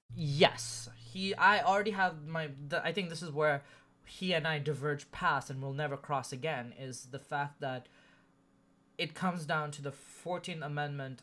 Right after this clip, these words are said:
and the Due Process Clause, where I say that it is discriminating against women, and he says it's not.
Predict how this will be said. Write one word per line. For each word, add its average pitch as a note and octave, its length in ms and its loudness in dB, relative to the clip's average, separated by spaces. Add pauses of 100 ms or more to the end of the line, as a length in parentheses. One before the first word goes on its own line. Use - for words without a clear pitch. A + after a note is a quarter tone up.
and C3+ 280 -6
the C3 60 -8
Due D3 180 -4
Process C3+ 680 -4 (100)
Clause, C#3 580 -2 (340)
where C3+ 300 2 (140)
I D3+ 220 4
say D3 420 -2
that B2 220 -6 (260)
it E3 140 0
is F3+ 180 2
discriminating B2+ 520 -6
against A#2 240 -10
women, A#2 360 -8
and B2 140 -10
he C3+ 100 -4
says A#2+ 240 -6
it's A2+ 260 -10
not. - 460 -8